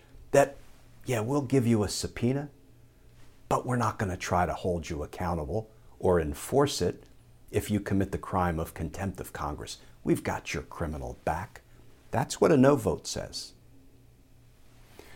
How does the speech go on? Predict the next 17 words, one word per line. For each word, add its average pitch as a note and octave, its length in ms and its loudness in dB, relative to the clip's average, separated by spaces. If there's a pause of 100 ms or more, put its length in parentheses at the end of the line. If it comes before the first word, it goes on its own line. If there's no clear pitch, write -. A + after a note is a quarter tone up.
(1700)
A A2+ 60 4
no A#2 220 8
vote E2+ 340 2
by G2 140 4
any F#2+ 160 4
member F2 320 2
of - 100 -8
Congress, C2+ 460 -6
in F2 80 0
a E2+ 60 -2
very G#2+ 280 0
real F#2 300 2
and D#2+ 160 -4
direct D#2 400 -4
sense, E2+ 340 -2
simply A2 520 0
helps - 440 0